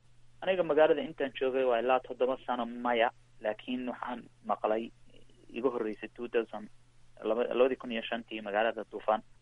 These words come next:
tan aad uga xun wax badan baa ka dhacday oo khasaare aad u fara badan geysatay, gaar ahaan xeebaha, sida gaar ahaan Golf Stone oo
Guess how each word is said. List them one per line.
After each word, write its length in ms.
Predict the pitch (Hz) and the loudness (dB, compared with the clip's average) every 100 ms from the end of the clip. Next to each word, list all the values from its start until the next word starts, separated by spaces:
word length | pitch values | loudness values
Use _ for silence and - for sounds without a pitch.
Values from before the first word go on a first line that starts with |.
| - | -10
tan 120 | 120 | -6
aad 180 | - 117 - | 0 0 2
uga 160 | 113 117 | 0 0
xun 80 | 113 | 0
wax 160 | 107 | -2
badan 220 | - 107 104 | 0 -4 -2
baa 120 | 98 | -4
ka 120 | - | -2
dhacday 380 | - 101 98 104 | -4 -4 -2 -2
oo 140 | 90 - - | -4 -8 -16
khasaare 320 | - - 98 131 | -14 0 2 4
aad 160 | 117 | 2
u 40 | 104 | 0
fara 140 | - | -2
badan 240 | 101 104 98 | -2 -4 -4
geysatay, 420 | 101 - - 107 - - _ | -8 -8 -12 -12 -12 -20 _
gaar 120 | 101 101 | 0 2
ahaan 260 | 110 117 - - 120 - - - - - - | 2 -2 -8 -14 -14 -14 -18 -20 -20 -20 0
xeebaha, 380 | 107 113 120 113 - - - - | 4 4 4 0 -8 -18 -20 -8
sida 180 | 127 113 | -2 0
gaar 180 | 110 107 | 4 2
ahaan 200 | 113 117 | 2 4
Golf 200 | 120 117 - - | 4 4 0 -8
Stone 260 | - 113 117 | -4 -2 -2
oo 160 | 85 | -4